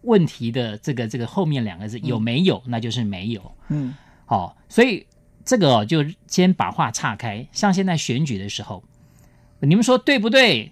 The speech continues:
Speaker 2: 对。
Speaker 1: 对。好，如果你希望他答不对的东西啊，千万不要在这里问，不好回答。
Speaker 2: 哦。
Speaker 1: 好，一定说要支持我，对不对？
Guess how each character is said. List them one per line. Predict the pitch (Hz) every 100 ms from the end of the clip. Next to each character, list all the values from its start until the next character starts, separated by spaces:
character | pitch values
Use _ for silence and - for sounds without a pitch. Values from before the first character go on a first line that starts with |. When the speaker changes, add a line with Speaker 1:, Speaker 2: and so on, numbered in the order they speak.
| _
Speaker 2:
对。 | - 330 320 294
Speaker 1:
对。 | 247 226 190 131 127 - - - - - -
好， | 104 92
如 | 127 262
果 |
你 | 269
希 | 165
望 | 233 214
他 | 233
答 | 151
不 | 156 - 156
对 | 226 190
的 | 107 98 - _ _ _
东 | 156
西 | 151 151 139
啊， | 104
千 | - 170
万 | 165
不 | 123
要 | 123
在 | 117
这 | 117
里 | 98
问， | 95 113 -
不 | -
好 | - 120
回 | - 95
答。 | 90 92 - -
Speaker 2:
哦。 | - 123 123 120 110 98 151 151 -
Speaker 1:
好， | 120 -
一 | 147
定 | 156 180
说 | 202 220
要 | 269 233
支 | - 311
持 | 277
我， | 302 254
对 | 254 330
不 |
对？ | 330 330 294 170